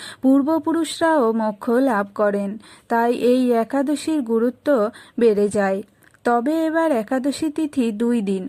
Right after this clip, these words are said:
অর্থাৎ সাতাশ ও আঠাশ সেপ্টেম্বর হওয়ায় উপবাসের তারিখ নিয়ে বিভ্রান্তি রয়েছে। আসুন জেনে নেওয়া যাক কখন ইন্দিরা একাদশীর উপবাস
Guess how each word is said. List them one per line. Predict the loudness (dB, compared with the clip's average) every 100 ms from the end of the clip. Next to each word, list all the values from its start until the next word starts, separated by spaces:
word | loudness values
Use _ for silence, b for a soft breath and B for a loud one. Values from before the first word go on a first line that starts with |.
| -4
অর্থাৎ | -4 -4 -4 -4 -2
সাতাশ | -4 -4 0 -2 -2 -4
ও | -2
আঠাশ | -2 -4 -4 -4 -4
সেপ্টেম্বর | -2 -2 0 2 2 2 0
হওয়ায় | -2 0 2 0 -2 -6 B -8 -4
উপবাসের | 0 0 2 0 -2 -4 -2
তারিখ | -2 0 -2 2
নিয়ে | 2 2 0
বিভ্রান্তি | -4 -4 -4 -4 -4 -4 0
রয়েছে। | 0 0 -2 -6 -6 -8 B B B B -2
আসুন | -2 -2 -2 0
জেনে | 2 2 2
নেওয়া | 2 2 2
যাক | 0 0 -2 -2
কখন | -2 -2 -2 -2 0
ইন্দিরা | -4 -2 -2 -2 -2
একাদশীর | -2 -2 0 -2 -2 -4
উপবাস | -4 -2 -2 -2 -4